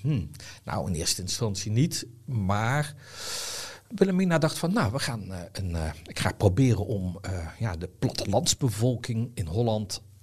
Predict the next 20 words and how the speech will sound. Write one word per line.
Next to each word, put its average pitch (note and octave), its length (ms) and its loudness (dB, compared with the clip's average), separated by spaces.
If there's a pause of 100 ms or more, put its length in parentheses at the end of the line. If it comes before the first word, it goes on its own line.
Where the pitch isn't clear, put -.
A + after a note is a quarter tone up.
(160)
op - 240 8
te F#2+ 440 0
jutten B2 360 0 (520)
om, G2+ 400 0
eh, G#2+ 120 2
te G2 180 -4
zorgen G2+ 280 -4
dat F2+ 120 -6
die A2+ 100 -2
in B2 60 -2
opstand - 440 -2
komen, - 280 -8
dat - 160 -8
er F#2 60 0
een F2+ 180 0
orangistische, G2 760 0
eh, F#2 240 0
eh, F2 60 -2 (520)
tegenactie - 840 -2
komt. - 320 -10